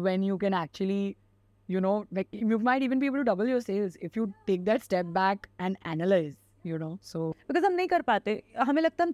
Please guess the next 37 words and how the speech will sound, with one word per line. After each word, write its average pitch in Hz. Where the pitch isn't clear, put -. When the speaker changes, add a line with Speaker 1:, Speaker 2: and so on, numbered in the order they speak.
Speaker 2:
चलती 262
गाड़ी 302
को 320
कैसे 247
ठीक 240
करें, 143
right? 214
So -
that's 320
okay, 180
take 233
a 240
pause. 143
एक 269
महीने 277
तुम्हारा 247
कोई 254
प्रोडक्ट 214
नहीं 220
बिकेगा 202
या 196
एक 190
महीने 208
कंटेंट 196
नहीं 196
जाएगा 185
बाहर, 175
uh, 185
versus 220
you 247
taking 254
that 247
thirty 208
days 196
and 214
sorting 220
your 196